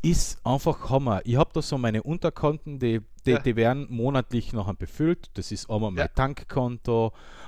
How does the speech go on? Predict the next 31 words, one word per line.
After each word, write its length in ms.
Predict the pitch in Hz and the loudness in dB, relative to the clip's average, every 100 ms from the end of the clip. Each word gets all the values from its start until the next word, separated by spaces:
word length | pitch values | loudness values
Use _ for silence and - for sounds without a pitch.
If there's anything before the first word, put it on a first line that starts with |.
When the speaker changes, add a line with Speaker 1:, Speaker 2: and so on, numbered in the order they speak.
| - | 0
Speaker 1:
einmal 260 | 120 113 | 2 2
so 160 | 107 - | 2 2
ein 40 | 101 | 4
Speaker 2:
Ja, 40 | |
ja, 40 | - | 6
Speaker 1:
Konto 200 | 120 147 | 6 4
Speaker 2:
ja. 100 | - | 0
Speaker 1:
für 160 | 110 | -2
alltägliche 560 | 95 98 98 92 92 95 | -2 -2 -2 -4 -6 -6
Lebensmittel, 800 | 104 143 139 - 127 127 - 123 - - - - | 2 2 2 -8 -6 -4 0 0 0 -12 -10 0
einmal 260 | 185 180 | 2 2
so 140 | - 143 | 2 0
ein 80 | |
Konto 420 | - 123 120 - 107 | 2 2 2 -2 -4
für, 320 | - 107 98 | -4 -2 -2
das 240 | 101 - | -4 -6
ist 160 | 107 - | -6 -2
mein 160 | 90 | -2
Börsal, 720 | - 117 117 143 156 139 143 110 | 0 4 4 4 4 4 4 4
weil 340 | 104 104 104 - | 4 4 2 -6
in 340 | - 87 82 107 | -16 -12 -6 -4
Speaker 2:
Ja. 60 | - | -2
Speaker 1:
N 160 | 110 | -2
sechsundzwanzig 640 | 110 127 - 135 123 113 127 | 0 -2 -4 -4 -4 -2 -4
kannst 220 | 120 131 | -4 -4
du 40 | |
auch 40 | - | -6
so 100 | - | -8
coole 260 | - 123 | -4 -2
Sachen 340 | - 110 - 120 | 0 -2 -2 -4
machen, 280 | 110 120 | -4 -4